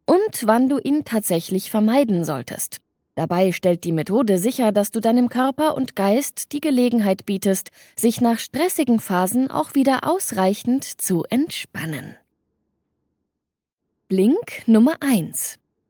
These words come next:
Stress gefährdet deine Gesundheit. Deshalb solltest du herausfinden, welcher Stresstyp du bist.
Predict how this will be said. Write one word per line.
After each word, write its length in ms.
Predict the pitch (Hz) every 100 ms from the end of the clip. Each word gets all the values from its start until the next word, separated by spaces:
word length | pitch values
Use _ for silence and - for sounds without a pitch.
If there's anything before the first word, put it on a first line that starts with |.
| _ _ -
Stress 640 | - 208 302 277 - -
gefährdet 720 | 240 226 240 208 196 208 -
deine 220 | 233 233
Gesundheit. 840 | 226 240 311 277 185 170 - - - _ 254
Deshalb 440 | 285 302 320 330
solltest 400 | 240 254 285 -
du 60 | 269
herausfinden, 920 | 262 202 185 - 185 175 - 240 262
welcher 380 | 208 196 - 226
Stresstyp 880 | - - 247 330 - - 175 - -
du 100 | 151
bist. 480 | 147 107 - -